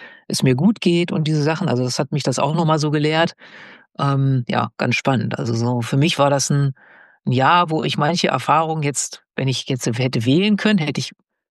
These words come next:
dieses Jahr durchaus so zwei, drei Sachen anders gemacht. Und in der Folge wären dann auch Dinge anders passiert. Aber wer weiß, was dann passiert wäre. Insofern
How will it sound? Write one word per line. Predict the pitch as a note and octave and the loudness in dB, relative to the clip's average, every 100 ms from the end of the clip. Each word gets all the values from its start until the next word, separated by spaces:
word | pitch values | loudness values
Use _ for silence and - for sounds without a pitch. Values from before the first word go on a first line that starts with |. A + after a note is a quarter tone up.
| _ _ _ - | _ _ _ -4
dieses | E3+ E3 | -2 0
Jahr | C#3+ | 0
durchaus | C3+ G3+ - F3+ - | 0 0 0 -2 -2
so | D#3 | -4
zwei, | - D#3 | -2 -2
drei | C#3+ C3+ | 0 -2
Sachen | B2+ C3 | -2 -4
anders | - D3+ G#3 B3 - | -2 2 2 2 0
gemacht. | A3+ B3+ D4+ - - - - - | -2 -2 -2 -10 -18 -20 -20 -12
Und | - | -4
in | D3 | 0
der | D3+ | 0
Folge | - D#3+ D3+ | 0 -2 0
wären | D3 D3 | 0 0
dann | C#3+ | 0
auch | - F#3 | -2 -2
Dinge | F3+ F3 | 0 0
anders | F#3 F#3+ | 0 -2
passiert. | - F3 A3 | -4 -4 -4
Aber | E3 F3+ | -2 0
wer | F#3 | 0
weiß, | F3+ F3 A#2+ - | 0 0 -2 -6
was | C3+ | -6
dann | D#3+ G3+ | -2 -2
passiert | C3+ A#2+ C3+ - | -2 -4 -6 -4
wäre. | C#3+ G3+ B3+ - - - _ | 0 0 -2 -12 -20 -20 _
Insofern | G3 C3 D3 - D#3 D3+ D#3 | -2 0 0 0 0 2 0